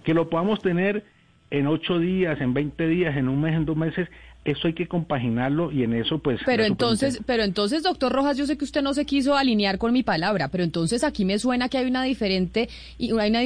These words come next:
Speaker 2: una información diferente entre lo que dijo la superintendencia y lo que ustedes, los notarios, están diciendo, están preparados para poder hacer. Porque la superintendencia dijo que en un mes eso estaba listo. Usted, lo, usted como representante de los notarios nos dice, "Ojo,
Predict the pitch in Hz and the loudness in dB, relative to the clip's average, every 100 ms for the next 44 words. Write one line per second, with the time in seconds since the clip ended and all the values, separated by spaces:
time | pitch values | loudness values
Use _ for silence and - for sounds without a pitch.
0 | 262 240 220 269 226 185 196 254 208 175 | 2 2 2 0 0 0 0 0 0 0
1 | 151 - 190 196 185 180 185 196 294 349 | -2 -2 -2 0 0 0 2 2 4 2
2 | 370 330 269 240 220 214 240 254 320 254 | 0 0 0 2 0 0 0 0 -2 0
3 | 233 202 208 - 202 214 262 247 208 196 | 0 0 -2 -2 0 0 2 2 2 2
4 | 180 208 226 180 175 220 214 208 214 - | 2 0 0 0 0 0 2 2 0 -6
5 | - - 190 180 165 180 196 160 151 196 | -10 -4 0 0 0 0 0 0 0 -2
6 | 180 170 151 143 160 - - - - 220 | -2 0 -2 0 -2 -4 -10 -20 -2 0
7 | 214 196 180 175 185 175 175 180 269 311 | 2 2 2 2 2 2 0 2 2 2
8 | 339 359 302 349 - 247 208 214 233 262 | 2 2 0 -2 -2 -2 0 2 2 2
9 | 302 311 302 - 294 277 285 - 143 - | 0 0 0 0 0 2 2 0 -6 -10
10 | - 196 226 226 226 247 180 226 269 330 | -6 -2 0 -2 -2 -4 -2 -2 0 0
11 | 370 269 226 196 196 190 262 277 226 190 | 0 0 0 0 0 0 0 0 0 0
12 | 190 208 262 208 190 208 233 254 285 | 0 0 0 0 0 0 2 4 4